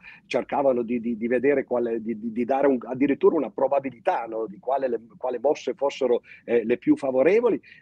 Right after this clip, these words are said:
mentre i giocatori non giocano affatto così, guardano quattro o cinque mosse, se poi sono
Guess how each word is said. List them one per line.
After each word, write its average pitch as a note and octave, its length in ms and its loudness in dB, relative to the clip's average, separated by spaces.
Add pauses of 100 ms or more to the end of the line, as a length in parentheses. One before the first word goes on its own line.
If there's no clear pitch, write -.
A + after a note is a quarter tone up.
mentre A3 340 -4
i D#3 60 -6
giocatori D#3 560 -4
non A2 160 -6
giocano A2+ 340 -6
affatto G2+ 300 -14
così, A#2 320 -2
guardano A#2 460 0
quattro A#2+ 340 -4
o - 20 -4
cinque A#2+ 340 -8
mosse, G#2+ 400 -2
se F#2 140 -10
poi A2 240 -2
sono F#2+ 260 -18